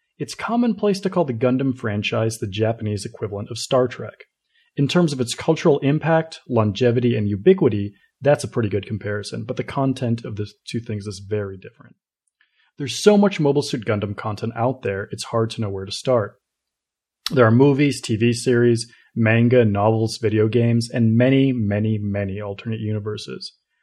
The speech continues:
But it all starts with the original Mobile Suit Gundam, a T V series that revolutionized anime.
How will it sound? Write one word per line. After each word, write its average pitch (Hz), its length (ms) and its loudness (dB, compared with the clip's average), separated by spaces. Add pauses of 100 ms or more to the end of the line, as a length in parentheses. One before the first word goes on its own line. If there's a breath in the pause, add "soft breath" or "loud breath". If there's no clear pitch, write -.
(260)
But 143 100 4
it 147 140 2
all 180 180 8
starts 156 380 0
with 120 140 -4
the 120 120 0
original 110 380 2
Mobile 98 300 -4
Suit 104 240 -12
Gundam, 104 340 -12 (300 soft breath)
a 131 60 -2
T 160 220 2
V 160 160 2
series 139 360 0
that 127 160 -2
revolutionized 110 840 0
anime. 101 440 -4